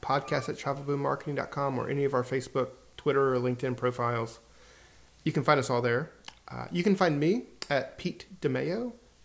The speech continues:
at either LinkedIn or Clubhouse, though relatively rarely. I'm not sure what's happened with Clubhouse.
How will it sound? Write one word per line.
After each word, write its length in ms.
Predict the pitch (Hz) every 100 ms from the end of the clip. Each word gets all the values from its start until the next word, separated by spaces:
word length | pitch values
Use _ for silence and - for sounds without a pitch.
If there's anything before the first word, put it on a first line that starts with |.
| - - - - - - - _ -
at 260 | 127 - -
either 260 | 135 127
LinkedIn 640 | 123 139 139 135 135 135 135
or 320 | 127 120 117
Clubhouse, 920 | - 139 139 143 131 - - - - -
though 220 | 175 185
relatively 580 | 180 185 185 180 185 165
rarely. 400 | 139 147 185 226
I'm 100 | 170
not 160 | 151 -
sure 140 | -
what's 140 | - -
happened 240 | - 113
with 220 | 120 -
Clubhouse. 520 | - 135 127 117 -